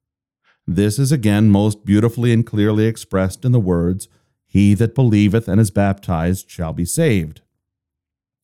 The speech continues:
That is, faith alone makes the person worthy to receive profitably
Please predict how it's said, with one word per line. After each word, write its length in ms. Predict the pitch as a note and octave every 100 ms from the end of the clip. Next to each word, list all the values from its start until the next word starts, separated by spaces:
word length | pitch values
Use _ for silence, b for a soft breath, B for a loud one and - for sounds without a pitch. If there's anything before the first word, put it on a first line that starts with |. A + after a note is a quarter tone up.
| _ -
That 240 | A2 B2+
is, 340 | G2+ F#2 G2+ - _ _ _ _ _ _
faith 340 | - G2+ B2
alone 440 | D#3+ B2 G2 G2+
makes 220 | G2 F#2+ -
the 120 | D3
person 500 | - G2+ F#2+ - G2
worthy 320 | F2 G#2 A2+
to 120 | A#2
receive 440 | A#2 A#2 A#2 A#2 -
profitably 720 | G2+ F#2+ - G2 G2 G2+